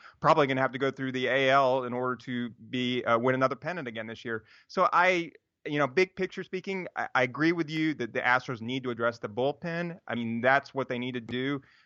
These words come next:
But let's not, like, also panic because they're a game or two out behind the San, Seattle Mariners right now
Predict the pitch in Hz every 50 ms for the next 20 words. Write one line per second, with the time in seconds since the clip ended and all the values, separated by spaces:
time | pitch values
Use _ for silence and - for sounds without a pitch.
0 | _ - 139 135 156 165 160 - - 180 165 160 151 131 139 131 123 135 131 135
1 | - - 139 120 - - - - 135 139 139 131 127 123 120 120 - 117 113 113
2 | - 127 123 110 104 113 117 113 117 113 113 110 - 113 107 123 127 131 131 123
3 | 117 - - 139 127 - 120 127 127 127 127 - - - 123 117 120 110 120 127
4 | 127 123 120 113 - 143 127 131 127 123 120 - 123 104 - - - - - -
5 | - - 127 123 120 117 113 120 127 131 127 123 117 110 110 113 110 113 113 110
6 | 113 110 110 110 110